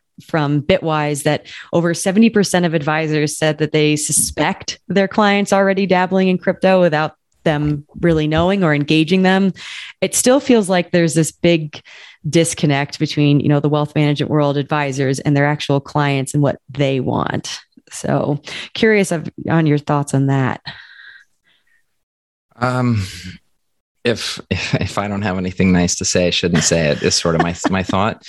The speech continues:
Speaker 2: You know, I, I spent a long time, um, running an R I A, uh, and then building software for R I As. And so I'm happy to in-,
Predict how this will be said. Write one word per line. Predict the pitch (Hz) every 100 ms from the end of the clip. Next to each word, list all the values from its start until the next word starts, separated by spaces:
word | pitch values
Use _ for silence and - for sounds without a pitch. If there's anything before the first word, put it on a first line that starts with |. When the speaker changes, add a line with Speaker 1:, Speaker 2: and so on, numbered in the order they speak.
| - - - -
Speaker 2:
You | 104
know, | 92 85 -
I, | 101 101 92
I | 101
spent | 95 113 104
a |
long | 98 107 104
time, | 104 95 92 87 78 _
um, | 98 87 82 78 82 _ _ -
running | 98 101 104 104
an | 98
R | 90 90
I |
A, | 87 80 80 101 - _ -
uh, | 90 87 80 -
and | 90 85
then | 90 87
building | 80 87 85
software | - 92 92 - 87 82
for | - 101 98
R | 87 85
I | 82
As. | 80 87 107 - _ - - - - _ _ 95
And | 95
so | - 95 87 85 76 _ _
I'm | 90 95 -
happy | - 101 101 98
to | -
in-, | 92 85